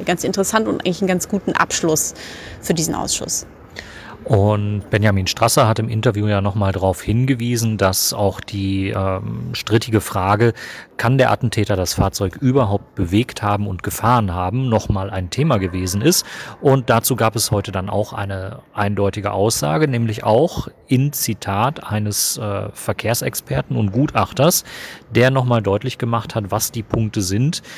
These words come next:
Speaker 2: die nahelegen, dass, äh, der Attentäter eben auch der Fahrer des Fahrzeugs gewesen ist.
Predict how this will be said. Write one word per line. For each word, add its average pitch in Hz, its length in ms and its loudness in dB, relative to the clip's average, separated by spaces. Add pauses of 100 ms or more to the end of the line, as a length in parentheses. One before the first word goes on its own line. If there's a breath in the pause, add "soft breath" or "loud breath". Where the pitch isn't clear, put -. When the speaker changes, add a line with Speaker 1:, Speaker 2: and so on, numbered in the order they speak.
(220 loud breath)
Speaker 2:
die 110 240 2
nahelegen, 107 680 4
dass, - 400 -2
äh, 98 340 -4
der 101 220 -4
Attentäter 104 540 -4
eben 101 220 -6
auch 92 240 -2
der 101 160 -2
Fahrer 101 360 2
des 95 160 0
Fahrzeugs - 540 -2
gewesen 87 360 -6
ist. - 220 -6